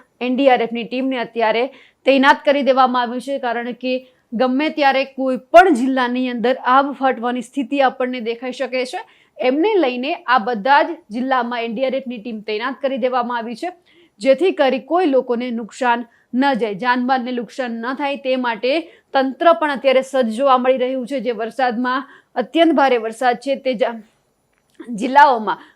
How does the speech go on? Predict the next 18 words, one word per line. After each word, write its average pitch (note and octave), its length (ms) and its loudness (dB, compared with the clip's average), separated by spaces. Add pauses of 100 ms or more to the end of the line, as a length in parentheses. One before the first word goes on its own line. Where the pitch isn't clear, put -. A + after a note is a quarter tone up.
શાળા C4 320 4
કોલેજોમાં C4 540 2
જ-, A#3 200 -2
રજા A#3 340 4
પણ C#4+ 200 -2
જાહેર B3 240 0
કરી B3 200 -2
દેવામાં A#3 440 -2
આવી A3+ 180 -8
છે, C#4+ 300 -4 (240)
કારણ C4 320 -2
કે C4+ 100 -2
અત્યારે B3+ 340 0
બચાવની B3+ 540 -2
કામગીરી A#3+ 500 -4
પણ A#3 360 -2 (200)
દેવભૂમિ A#3+ 480 -4
દ્વારકા A#3 600 2